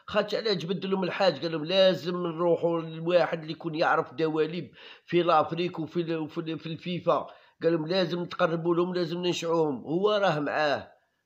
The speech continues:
الحاج ما ينجمش، الحاج ابن الدولة ما ينجمش يفوت الدولة الجزائرية، يا وراكم غالطين، الحاج ماهوش سلطة، الحاج ماهوش راجل سلطة وصايك، الحاج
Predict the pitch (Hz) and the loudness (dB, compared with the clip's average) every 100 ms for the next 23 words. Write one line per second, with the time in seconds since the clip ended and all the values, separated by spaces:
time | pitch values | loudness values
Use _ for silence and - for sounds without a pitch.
0 | _ 143 - 196 202 147 170 170 165 156 | _ -12 -4 2 2 2 2 2 2 0
1 | 135 190 170 - 147 131 120 165 151 - | -2 -4 -6 -4 -2 -2 -2 0 0 -2
2 | 170 147 151 113 127 139 131 117 120 143 | -8 -4 -4 -2 0 2 2 0 0 0
3 | 147 143 120 104 147 147 - 143 139 139 | 0 -2 -4 0 2 2 -2 -4 -4 -2
4 | 151 143 143 113 127 135 135 135 113 120 | -4 -4 -6 -8 -6 -4 -4 -4 -6 -6
5 | - 120 117 117 123 120 120 107 - - | -6 -8 -6 -8 -6 -2 0 0 -6 -20
6 | _ 139 151 147 147 139 127 127 120 156 | _ 0 2 2 0 -2 2 2 2 -2
7 | 147 104 - _ - 156 147 160 156 170 | -2 -4 -12 _ -4 -2 2 4 4 2
8 | - - - - - - 180 - 139 117 | -2 -14 -20 -20 -6 2 2 4 4 2
9 | - - - 160 147 165 185 185 - - | -2 -16 -4 -2 2 4 4 0 -10 -8
10 | 131 160 151 165 - 170 143 151 135 135 | 2 4 4 -2 0 0 4 2 2 0
11 | 117 98 - 170 | -4 -6 -2 -2